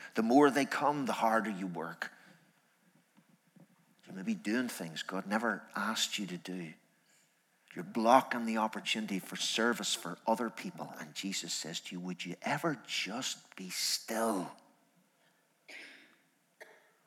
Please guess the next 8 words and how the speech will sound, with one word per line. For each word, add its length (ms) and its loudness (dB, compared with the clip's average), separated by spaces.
And 100 -10
maybe 180 0
somebody 380 2
needs 180 -2
to 80 -6
hear 220 -2
that 220 0
tonight. 340 -10